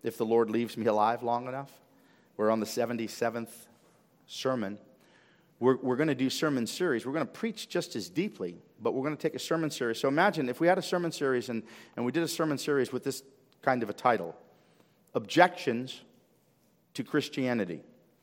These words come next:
One of the major objections to Christianity is the doctrine of hell. You'd use this parable for it. If you did a sermon series on generosity, you could use this parable for it. So we're gonna look at it from both perspectives and kinda combine it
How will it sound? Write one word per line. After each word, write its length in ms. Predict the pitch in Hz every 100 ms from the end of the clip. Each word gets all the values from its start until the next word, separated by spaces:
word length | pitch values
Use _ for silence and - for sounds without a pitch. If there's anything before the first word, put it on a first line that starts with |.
| _ _ - _ -
One 140 | 139
of 100 | 151
the 60 | 143
major 360 | 139 143 131
objections 640 | 113 - 160 - 180 135 -
to 120 | 117
Christianity 580 | 123 110 120 113 110 113
is 120 | 110
the 80 | 107
doctrine 380 | 117 113 120
of 80 | 107
hell. 320 | 147 127 73 - - _ _ _
You'd 200 | 117 113
use 200 | 117 110
this 160 | 107 -
parable 320 | 156 160 98
for 240 | - 82
it. 40 | - - - - -
If 140 | 123 127
you 80 | 139
did 160 | 135
a 40 | 131
sermon 300 | 156 143 135
series 340 | 151 147 123
on 140 | 127
generosity, 680 | 113 131 131 160 202 - 76 - - _ _ _ _ _ _ _ -
you 140 | 120
could 180 | 117 107
use 200 | 110 104
this 180 | 110 -
parable 340 | 143 147 110
for 280 | - 85 62
it. 60 | - - _ - -
So 100 | 160
we're 120 | 180
gonna 60 | 196
look 140 | 196
at 140 | 175
it 80 | 135
from 140 | 127 113
both 240 | 131 -
perspectives 500 | 135 - 139 139 131
and 100 | 110
kinda 200 | 123 120
combine 420 | - 117 117 131
it 120 | 214